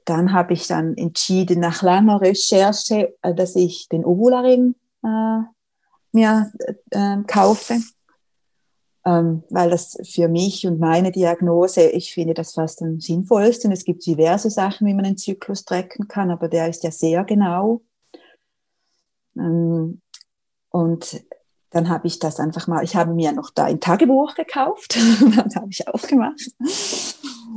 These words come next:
Und, äh, dann habe ich mal diesen Zyklus getrackt, ähm, und, äh, habe festgestellt, ja, der Zyklus ist zwar sechzig Tage lang, manchmal ein wenig länger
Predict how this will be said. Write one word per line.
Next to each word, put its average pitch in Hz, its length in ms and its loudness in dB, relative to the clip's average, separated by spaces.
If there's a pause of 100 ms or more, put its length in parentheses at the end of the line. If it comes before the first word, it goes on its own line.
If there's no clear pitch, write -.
Und, 196 520 4
äh, 170 240 6
dann 190 160 2
habe 190 160 4
ich - 100 -4
mal 175 160 4
diesen 175 240 0
Zyklus 269 540 -2
getrackt, - 800 -8 (160)
ähm, 175 600 -2 (960)
und, 175 540 0
äh, 170 40 0
habe 160 480 0
festgestellt, 170 640 2
ja, 160 160 2
der 175 220 -2
Zyklus 185 420 -2
ist 175 160 -8
zwar 170 200 -2
sechzig 170 520 -2
Tage 247 360 0
lang, 208 260 2
manchmal 175 360 0
ein 165 160 0
wenig 160 300 -2
länger 185 480 -2